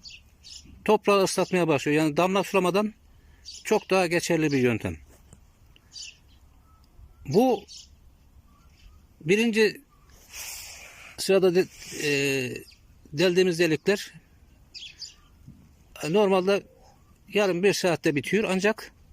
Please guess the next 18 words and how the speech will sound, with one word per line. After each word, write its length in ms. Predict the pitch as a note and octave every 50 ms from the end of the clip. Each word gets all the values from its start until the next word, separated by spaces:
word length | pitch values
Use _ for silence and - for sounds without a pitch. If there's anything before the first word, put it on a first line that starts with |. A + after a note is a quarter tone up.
| - _ - - - - - - - - - - - - - - -
en 100 | A#3+ B3
alttaki 380 | A3+ F#3+ - G3+ F#3 - F#3+
delikler 420 | F3+ F#3+ F3 E3+ - - G#3 G#3+ G3+ - - _ _ - - -
bu 140 | G#3+ A3+ G3+
şeyi 460 | - - - F#3 F#3 G3+ G#3+ G3+ F#3 - _ _ - - - - - - - - _ _ _ - -
on 200 | A3+ B3 A#3 G#3
on 220 | G#3 A3+ A3 A3+
beş 160 | A#3 F#3+ -
gün 200 | - G#3+ G#3+ G#3 - - - -
idare 340 | - F3+ F#3+ F#3+ F#3 F3+ F3
ediyor. 220 | D#3 D#3 C#3+ C3+ -
Çünkü 220 | G3 F#3 - F#3
toprak 420 | - - F#3 - G#3 G#3 - - - - - -
delikleri 500 | G#3 F#3 F#3 F#3 - F#3 F3+ F3 F3 E3+ - - - - - - - - - -
tıkıyor, 340 | - F#3 - - G#3+ A3 G3
suyun 420 | - - - G3+ G#3 G#3 G3+ F#3+
geçişini 420 | E3 F3+ E3+ - - - G3+ G#3 G3+
çok 220 | - - G#3 G#3